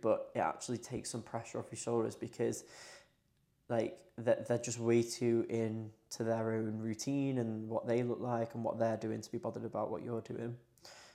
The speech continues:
So that's the first thing to realise. Um, the second thing that, that can really help is to go in with a plan. Because if you go in without a plan,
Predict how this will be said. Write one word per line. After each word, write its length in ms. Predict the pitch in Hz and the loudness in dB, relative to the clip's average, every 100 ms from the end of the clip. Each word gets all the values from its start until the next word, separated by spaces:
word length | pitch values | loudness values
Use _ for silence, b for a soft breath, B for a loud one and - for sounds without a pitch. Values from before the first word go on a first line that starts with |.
| B - | B -10
So 180 | - | 2
that's 260 | 120 127 - | 4 4 2
the 120 | 127 | -2
first 380 | 123 - 110 - | 0 2 2 0
thing 200 | 117 113 | -6 -6
to 140 | - | -8
realise. 680 | 110 117 113 113 117 113 - B B B B _ _ 143 | -2 0 0 -2 -4 -8 -12 B B B B _ _ -2
Um, 540 | 117 120 120 120 117 110 | 0 0 0 -2 -2 -4
the 60 | |
second 460 | 117 151 165 139 123 | 2 2 2 -2 -4
thing 320 | 107 107 117 - _ b b _ - | -2 -2 -6 -14 _ b b _ 2
that, 300 | 110 - - 131 | 2 0 -8 -2
that 160 | 117 | -2
can 160 | - 110 | 0 0
really 300 | 117 117 107 | 4 4 2
help 500 | 110 117 107 - - B B B B _ - | 0 0 0 -4 -14 B B B B _ 2
is 280 | 113 113 | 4 2
to 520 | - - 120 113 113 107 | -2 2 4 4 2 6
go 160 | 117 113 | 8 8
in 140 | 113 | 6
with 120 | 110 | 0
a 40 | 104 | -4
plan. 280 | - 78 113 - _ _ B B B - | -6 -6 -6 -14 _ _ B B B -4
Because 240 | 127 120 | -2 0
if 140 | 117 | 0
you 100 | 123 120 | -2 0
go 140 | 123 127 | 4 4
in 140 | 135 | 4
without 300 | 127 123 117 120 | 2 4 2 0
a 40 | |
plan, 320 | - - - | -6 -6 -6